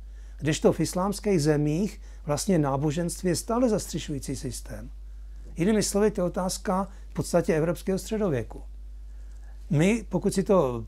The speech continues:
vybavuju, tak když, eh, Taliban rozstřílel v Afghánistánu sochy Budhy, tak my jsme ho na to odsuzno-, odsunovali, oprá-, odsu-, odsuzovali oprávněně. Když islámský stát rozstřílel Palmyru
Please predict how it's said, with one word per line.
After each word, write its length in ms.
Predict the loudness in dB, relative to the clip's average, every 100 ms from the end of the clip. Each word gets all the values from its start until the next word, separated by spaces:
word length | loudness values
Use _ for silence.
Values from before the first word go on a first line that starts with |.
| -8
vybavuju, 560 | -2 2 4 4 4 2
tak 220 | 4 2
když, 340 | 4 2 2 2
eh, 180 | 0
Taliban 540 | 0 0 2 4 4 4
rozstřílel 560 | 0 -2 -2 2 2
v 80 | 2
Afghánistánu 580 | -2 2 0 2 -2 0
sochy 320 | -2 -4 -2
Budhy, 600 | -2 0 -2 -4 -4 -6 -6 -14 -14 -14 -14 -12
tak 160 | -6 -2
my 100 | -2
jsme 200 | 2 4
ho 120 | 6
na 80 | 6
to 180 | 4 0
odsuzno-, 420 | 2 2 2 2
odsunovali, 540 | 0 -2 0 2 2
oprá-, 300 | 0 2 0 0
odsu-, 460 | -6 -4 -4 -4
odsuzovali 460 | -4 0 2 2 2
oprávněně. 640 | 0 0 0 0 -2 -6 -10 -14 -8
Když 200 | -6 -4
islámský 500 | 0 2 2 2 -2
stát 340 | 0 2 4
rozstřílel 400 | 2 0 2 2
Palmyru 600 | 4 2 2 2 2 0